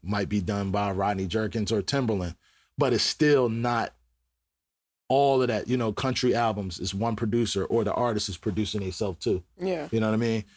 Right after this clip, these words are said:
Speaker 1: So in hip hop, we'll have an album, seventeen songs, and it'd be twenty-five producers. Of course, there's gonna be issues. Everybody got their own idea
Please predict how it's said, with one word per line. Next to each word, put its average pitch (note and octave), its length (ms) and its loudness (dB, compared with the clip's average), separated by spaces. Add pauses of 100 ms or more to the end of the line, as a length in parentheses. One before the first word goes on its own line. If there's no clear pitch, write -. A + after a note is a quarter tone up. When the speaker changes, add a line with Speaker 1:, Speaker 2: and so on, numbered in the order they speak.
(200)
Speaker 1:
So A#2+ 380 4 (260)
in A#2+ 120 0
hip E3+ 240 2
hop, G#2+ 340 0
we'll A#2+ 120 2
have B2 180 0
an - 80 0
album, A#2 340 0
seventeen A#2 540 -2
songs, C3 460 0
and A2+ 140 -4
it'd G#2+ 120 0
be G#2+ 120 0
twenty-five A2 640 0
producers. F2+ 600 -4 (440)
Of - 100 -10
course, G3 340 4
there's C#3+ 120 2
gonna B2 180 0
be A2+ 160 0
issues. F2 340 -2
Everybody B2 540 2
got B2 200 0
their B2 180 2
own B2 220 -2
idea B2 580 2